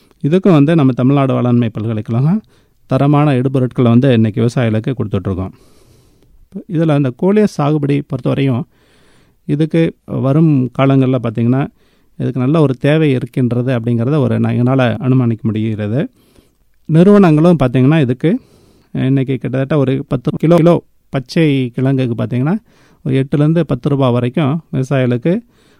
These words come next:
ஒப்பந்த விலை வந்து அறிவிச்சிருக்காங்க. So, ஒரு ஏக்கர்ல பார்த்தீங்கன்னா, ஆறு மாசம் கழிச்சு ஒரு ஏக்கர்ல அறுவடை பண்ணக்கூடிய அளவு எவ்வளோ கிடைக்குதுன்னு கேட்டிங்கன்னா, ஒரு ஆறு டன் சராசரியா வந்து ஒரு விவசாயி வந்து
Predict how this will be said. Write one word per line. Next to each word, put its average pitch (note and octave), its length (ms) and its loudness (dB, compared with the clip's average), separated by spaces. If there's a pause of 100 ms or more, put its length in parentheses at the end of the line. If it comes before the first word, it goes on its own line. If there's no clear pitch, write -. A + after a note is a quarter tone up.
ஒப்பந்த D3 380 2 (480)
விலை C3 240 0
வந்து C3 200 0
அறிவிச்சிருக்காங்க. A2+ 560 -4 (640)
So, D#3+ 200 -2
ஒரு D#3 140 2 (140)
ஏக்கர்ல F3+ 440 0
பார்த்தீங்கன்னா, D3 460 -2 (540)
ஆறு C#3 220 2
மாசம் D3 300 0
கழிச்சு C3 300 -4 (160)
ஒரு C3+ 220 -4
ஏக்கர்ல C#3+ 420 -2
அறுவடை C#3 340 0
பண்ணக்கூடிய A#2+ 500 -2
அளவு B2+ 340 0 (500)
எவ்வளோ C#3 260 2
கிடைக்குதுன்னு B2+ 500 -2
கேட்டிங்கன்னா, A2+ 380 -2 (300)
ஒரு B2+ 180 -2
ஆறு E3+ 320 2
டன் F3+ 200 0 (320)
சராசரியா D3+ 640 0
வந்து C3+ 180 -2
ஒரு A#2+ 100 0
விவசாயி B2 440 -4
வந்து B2+ 260 -4